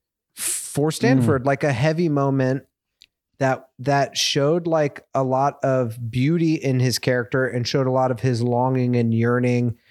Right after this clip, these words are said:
Speaker 1: for true love. And I thought it was kind of beautiful that it was, like, a lot of, uh, kink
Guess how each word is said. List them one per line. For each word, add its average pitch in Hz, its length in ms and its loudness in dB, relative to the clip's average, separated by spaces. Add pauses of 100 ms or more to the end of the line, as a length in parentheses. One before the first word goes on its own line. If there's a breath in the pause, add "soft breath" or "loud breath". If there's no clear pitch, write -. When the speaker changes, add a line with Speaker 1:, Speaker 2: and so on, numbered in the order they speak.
(140 soft breath)
Speaker 1:
for 131 320 -2
true 127 300 -2
love. 127 480 0 (500)
And 131 180 2
I 127 60 2
thought 143 220 0
it 147 60 0
was 135 120 -4
kind 143 180 0
of 123 60 -2
beautiful 135 480 0
that 117 180 0
it 117 120 -2
was, 120 280 -2
like, 117 400 -2
a 123 120 0
lot 117 320 0
of, 107 520 -2
uh, 113 360 2 (120)
kink 135 540 -2